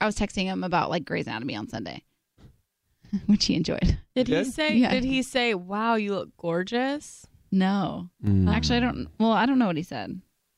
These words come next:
Speaker 2: Did he send, like, fire signs, fire emoji?
Speaker 1: I'm trying to just only, and I'm not doing a good job of this, but I'm trying to only share, like, what I say, 'cause I
Speaker 2: I'm just
Speaker 1: feel
Speaker 2: asking, did he compliment
Speaker 1: He
Speaker 2: you?
Speaker 1: did,
Speaker 2: And
Speaker 1: yeah.
Speaker 2: oh, okay.
Speaker 1: Yeah.
Speaker 2: That's what I was asking.
Speaker 3: That's good.
Speaker 2: Yeah, it's
Speaker 3: That's
Speaker 2: great.
Speaker 3: a positive sign.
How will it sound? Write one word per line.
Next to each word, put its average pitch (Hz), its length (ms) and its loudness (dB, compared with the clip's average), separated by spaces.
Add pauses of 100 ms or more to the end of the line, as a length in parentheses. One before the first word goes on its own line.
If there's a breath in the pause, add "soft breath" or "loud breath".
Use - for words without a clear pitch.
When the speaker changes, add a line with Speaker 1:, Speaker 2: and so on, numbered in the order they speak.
(420)
Speaker 2:
Did 202 80 4
he 196 80 4
send, 196 320 0
like, 180 200 -2
fire 220 460 2
signs, 277 640 -2
fire 220 260 2
emoji? 277 760 -2 (280 soft breath)
Speaker 1:
I'm 294 160 2
trying 330 360 2
to 415 100 -4
just 392 220 -4
only, 247 480 2 (300)
and 247 120 2
I'm 254 100 2
not 233 160 2
doing 214 160 0
a 196 40 -4
good 185 140 -4
job 170 200 0
of 190 80 -2
this, 208 160 0
but 196 80 0
I'm 202 80 0
trying 240 280 0
to 240 80 0
only 208 180 0
share, 190 440 0
like, 165 240 -6
what - 120 0 (140)
I 170 300 0
say, 233 300 2
'cause 202 140 -6
I 359 80 0
Speaker 2:
I'm 403 100 2
just 453 140 4
Speaker 1:
feel 285 80 2
Speaker 2:
asking, 302 320 2
did 262 140 2
he 254 100 2
compliment 220 640 0
Speaker 1:
He 294 80 4
Speaker 2:
you? 247 60 0
Speaker 1:
did, 240 160 0
Speaker 2:
And 170 100 -10
Speaker 1:
yeah. 262 260 2
Speaker 2:
oh, - 40 2
okay. 190 360 -4
Speaker 1:
Yeah. 185 120 -2
Speaker 2:
That's - 100 -4
what 220 100 0
I 165 100 2
was 160 120 -2
asking. - 500 -8 (140)
Speaker 3:
That's 175 220 -2
good. 175 340 0 (100)
Speaker 2:
Yeah, 135 160 0
it's 285 80 0
Speaker 3:
That's - 120 2
Speaker 2:
great. - 140 2
Speaker 3:
a 151 40 2
positive 131 300 2
sign. 95 340 0